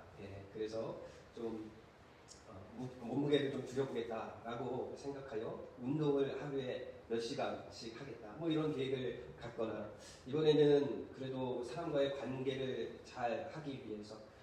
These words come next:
만나는 사람과 사람과의 관계를 잘 유지하기 위해서 어떻게 그 관계를 잘 유지할 것인가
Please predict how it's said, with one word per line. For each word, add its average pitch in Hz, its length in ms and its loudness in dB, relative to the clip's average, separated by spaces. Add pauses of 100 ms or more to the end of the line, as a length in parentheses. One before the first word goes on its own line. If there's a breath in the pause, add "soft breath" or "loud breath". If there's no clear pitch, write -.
(160 loud breath)
만나는 135 440 4
사람과 139 840 2
사람과의 135 840 -2
관계를 120 460 -4
잘 117 300 -10
유지하기 113 520 -8
위해서 107 260 -6 (400 loud breath)
어떻게 151 360 0
그 196 180 2
관계를 139 360 4
잘 123 340 -4
유지할 120 340 -2
것인가 113 680 -4